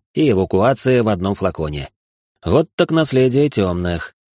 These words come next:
Да это же совершеннейшая имба для пояса миров. Одно непонятно,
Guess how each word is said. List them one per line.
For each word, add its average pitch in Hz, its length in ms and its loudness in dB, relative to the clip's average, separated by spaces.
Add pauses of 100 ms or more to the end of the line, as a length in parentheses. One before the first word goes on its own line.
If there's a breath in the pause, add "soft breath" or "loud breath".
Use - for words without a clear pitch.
(160)
Да 95 120 0
это 120 240 2
же 123 160 2
совершеннейшая 123 1000 2
имба 123 480 0
для 90 200 -2
пояса 90 400 -4
миров. 87 400 -4 (420)
Одно 139 260 0
непонятно, 92 600 -2